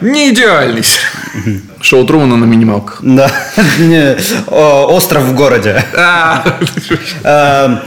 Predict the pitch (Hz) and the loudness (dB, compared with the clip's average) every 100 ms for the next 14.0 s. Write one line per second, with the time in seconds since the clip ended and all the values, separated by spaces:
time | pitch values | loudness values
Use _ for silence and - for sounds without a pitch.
0 | - - - 147 180 - 170 208 240 - | -14 -10 -4 0 0 2 2 2 0 0
1 | 190 170 156 143 127 147 165 143 127 143 | 2 4 2 2 0 0 0 0 0 0
2 | 135 131 123 120 131 120 113 113 107 107 | 2 4 2 2 0 2 2 2 0 -2
3 | 104 - 151 135 127 123 147 170 240 - | -4 -4 -2 0 0 2 2 4 2 2
4 | - 127 123 113 120 123 120 117 143 214 | 0 2 2 0 0 0 0 -2 0 0
5 | 214 175 - 160 131 - - 135 135 123 | 0 -2 0 -2 -2 -4 -4 2 2 2
6 | 110 127 143 131 120 113 107 139 - 113 | 0 0 2 4 2 2 0 0 0 0
7 | 117 120 107 147 190 262 262 - - - | 0 -2 0 0 2 0 -2 -8 -20 -10
8 | - 143 143 175 180 160 180 175 - 190 | 0 0 2 0 2 2 2 0 0 -2
9 | - 165 139 - - - 165 208 190 151 | 0 2 0 -2 -14 -4 0 4 4 2
10 | 139 147 139 196 165 - 156 - 113 131 | 2 0 0 0 0 0 -2 -2 0 2
11 | 135 127 123 120 - 185 180 143 143 143 | 4 4 2 2 2 2 2 2 2 0
12 | 123 - 104 92 90 131 151 151 139 131 | -2 0 0 0 0 -2 0 0 0 2
13 | 185 202 120 123 151 117 - 104 98 | 0 0 0 2 2 0 -2 -2 -2